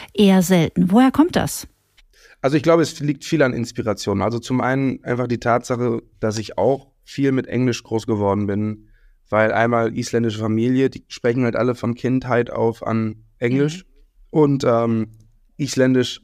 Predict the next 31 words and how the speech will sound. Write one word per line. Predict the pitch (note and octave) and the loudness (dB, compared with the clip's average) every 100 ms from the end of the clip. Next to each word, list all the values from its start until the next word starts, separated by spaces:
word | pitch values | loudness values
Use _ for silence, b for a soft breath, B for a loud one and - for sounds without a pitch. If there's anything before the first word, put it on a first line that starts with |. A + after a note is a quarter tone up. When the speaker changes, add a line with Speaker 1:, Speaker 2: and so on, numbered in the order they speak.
| _ | _
Speaker 2:
haben | A2+ A#2 | -4 0
meine | A#2 A#2 | 2 2
Eltern | A#2+ B2 A#2 | 0 0 -2
versucht, | A2 B2 D3 - - _ _ _ _ _ | -2 -2 -4 -8 -20 _ _ _ _ _
uns | C3+ B2+ | -2 0
beizubringen, | G2+ A2+ A2+ A#2+ A2 | 2 0 2 2 2
beziehungsweise | - G#2+ G2 F#2+ E2+ - _ - - - _ _ _ _ A2 | -2 -4 0 0 -2 -6 _ -20 -20 -20 _ _ _ _ -8
die, | G#2+ | -4
die | G#2+ G#2+ | -2 2
Älteste | A2+ C3 B2 A2+ | 4 4 2 2
bei | |
uns | A2 A2 | 2 2
ist | G#2 G#2 | -2 -2
meine | G2+ G2+ | -2 -2
große | G#2 G2 | -6 -6
Schwester. | F#2+ G#2+ A#2+ - C3+ C3+ _ _ _ | -4 -2 -2 0 -2 -4 _ _ _
Bei | G#2+ | -2
der | G#2+ B2 | 0 2
haben | C#3 | 2
sie | B2+ | 0
es | A#2+ | 0
damals | B2+ B2+ B2 - | 2 2 2 -2
versucht. | A#2 A#2+ C3+ - - - _ _ _ - _ | -4 -2 -4 -6 -20 -20 _ _ _ -20 _
Das | - A#2 | -6 -6
Problem | - G#2+ G#2+ B2 | -2 0 2 4
war | A#2+ | 4
allerdings | A2+ G#2+ A2 | 4 2 -2
damals, | - A2 A2 | -2 0 -2
dass | G2+ - - _ _ _ _ - | -4 -12 -14 _ _ _ _ -4
meine | G#2+ G#2+ | -2 0
Mutter | A2+ C#3 D3 C#3 C3+ | 0 -2 0 0 -2